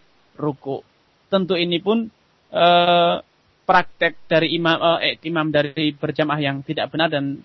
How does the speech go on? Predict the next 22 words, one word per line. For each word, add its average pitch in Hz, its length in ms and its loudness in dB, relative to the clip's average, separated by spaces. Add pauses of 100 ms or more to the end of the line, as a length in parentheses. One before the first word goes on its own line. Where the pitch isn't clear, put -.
diharamkan 139 600 -2
dari, 135 260 -4
oleh 143 220 -2
Rasulullah 131 320 -12
sallallahu 131 320 -6
alaihi - 80 -20
wasallam. - 400 -20
Seperti 151 260 -4
dalam 139 240 0 (220)
sabdanya, 151 560 0 (240)
"Innama 160 400 0
ju'ilal 160 400 0
imamu 170 580 0 (140)
liyu'tamma 180 500 2
bih, 202 220 2 (180)
fala 160 300 2
takhtalifu 156 960 -2 (340)
alaih." 131 380 -6
Satinya 156 420 0
imam 160 300 0
itu 170 160 -4
ditunjuk 180 560 0